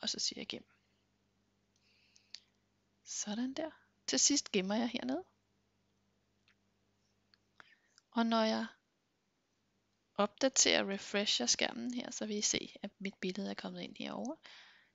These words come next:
Det betyder, at når jeg er inde i mit fag og deltager herinde, og i øvrigt laver ting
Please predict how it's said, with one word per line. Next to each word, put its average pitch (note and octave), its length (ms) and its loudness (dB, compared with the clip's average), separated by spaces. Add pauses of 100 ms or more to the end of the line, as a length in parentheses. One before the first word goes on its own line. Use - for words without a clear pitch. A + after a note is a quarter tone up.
(340)
Det G3+ 80 -12
betyder, - 760 -4
at - 140 -6
når - 140 -12
jeg - 340 -6
er - 20 -4
inde F#3 220 -6
i - 20 -8
mit F#3 220 -10
fag - 480 -8
og G3+ 240 -6
deltager - 640 -4 (1000)
herinde, G#3 600 -6 (500)
og F3+ 140 -6
i F3+ 80 -8
øvrigt G3+ 280 -4
laver F#3+ 260 -6
ting - 280 -4